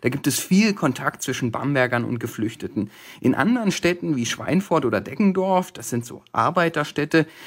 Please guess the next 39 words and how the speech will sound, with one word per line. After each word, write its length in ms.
da 160
habe 140
ich 80
erlebt, 420
da 60
herrscht 340
ein 80
ganz 320
großes 400
Misstrauen 760
gegenüber 420
den 120
Geflüchteten. 720
Deggendorf 480
zum 160
Beispiel. 540
Viele 340
haben 80
mir 120
da 120
gesagt, 420
das 160
liegt 200
daran, 360
dass 100
es 120
fast 380
keine 360
Integration 840
gibt. 340
Das 160
war 80
ja 120
auch 140
ein 140
Deal 200
mit 200
dem 100
Landkreis. 720